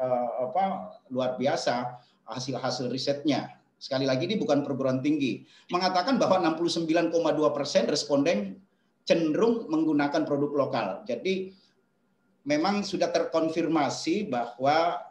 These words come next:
ke depan ini atau masa-masa pandemi ini, eh, produk lokal menjadi ini. Nah, kita harus riset produk-produk lokal apa yang bisa kita kembangkan ke depan, ya. Ini untuk, jadi riset menurut saya adalah riset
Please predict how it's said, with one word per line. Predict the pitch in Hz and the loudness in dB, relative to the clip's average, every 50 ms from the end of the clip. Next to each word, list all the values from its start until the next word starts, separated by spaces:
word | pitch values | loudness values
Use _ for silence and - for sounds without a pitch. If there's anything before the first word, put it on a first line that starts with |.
| - _ _ | -20 _ _
ke | - 143 | -6 -6
depan | 139 131 147 - - 151 151 143 127 | -4 -4 -4 -2 0 0 0 0 0
ini | 131 170 196 151 208 196 - - - _ _ _ _ _ _ _ _ _ _ | -2 -2 -2 -2 -4 -4 -6 -10 -18 _ _ _ _ _ _ _ _ _ _
atau | - 139 139 - 247 | -10 -6 -2 -2 0
masa-masa | 202 - 190 170 170 160 165 156 | 0 2 2 2 2 2 2 0
pandemi | - 165 160 156 160 156 151 139 131 151 | 0 0 0 2 2 2 0 0 0 0
ini, | 180 214 214 214 - - _ _ _ _ _ _ _ _ _ _ | 0 -2 -4 -6 -8 -14 _ _ _ _ _ _ _ _ _ _
eh, | - 139 135 | -4 -4 -2
produk | 135 139 143 143 143 143 | 0 0 -2 -2 -2 -2
lokal | 147 143 139 143 175 175 175 151 - 139 | 0 0 0 2 2 2 2 0 0 0
menjadi | 139 131 123 127 127 131 | 0 0 0 0 0 0
ini. | 139 135 - - 120 113 113 104 - - | -2 -4 -4 -4 -6 -6 -6 -8 -4 -2
Nah, | 131 135 127 123 131 - | -2 0 0 -2 -4 -6
kita | - 151 - 196 180 | -6 -4 -2 0 2
harus | - 170 190 190 - - 147 | 2 2 0 0 -4 -2 -4
riset | 156 147 - 208 208 - - - _ _ _ - | -4 0 0 0 -2 -2 -6 -14 _ _ _ -6
produk-produk | - 170 - - - 160 156 156 160 160 165 170 | -4 -2 -2 -2 -2 -2 -2 0 0 0 0 0
lokal | 180 - 160 160 160 165 | 0 0 0 -2 -2 -2
apa | 175 - 180 | -2 0 0
yang | 151 143 143 143 143 | 0 2 2 0 -2
bisa | 139 127 139 135 131 | -2 -4 -4 -6 -6
kita | 143 131 - 135 135 | -8 -6 -6 -6 -4
kembangkan | - 135 127 127 127 131 131 135 131 | -2 -2 0 0 0 0 0 -2 -2
ke | 127 120 | -2 -4
depan, | 127 123 - - 143 135 113 104 101 98 95 - - _ _ 113 | -6 -4 -2 0 2 2 2 2 -2 -4 -8 -12 -18 _ _ -10
ya. | 117 117 117 123 131 135 - - _ _ _ - 123 | -6 -4 -4 -4 -6 -8 -10 -16 _ _ _ -2 0
Ini | 131 165 196 190 - 139 | 0 0 0 -2 -2 0
untuk, | 139 135 - 190 202 - - - - _ _ _ - _ | 0 0 0 0 0 0 -2 -6 -14 _ _ _ -20 _
jadi | - 131 156 - 190 | -2 -2 0 2 2
riset | - 185 - - 214 220 170 | 0 0 0 0 0 0 0
menurut | 175 180 175 185 - - | 0 0 0 0 0 0
saya | - 160 160 190 240 - | 2 2 4 4 4 2
adalah | 156 147 139 131 131 139 190 190 - - | 2 0 0 2 0 0 0 -2 -2 -2
riset | 160 156 - 196 | -2 -2 -2 -2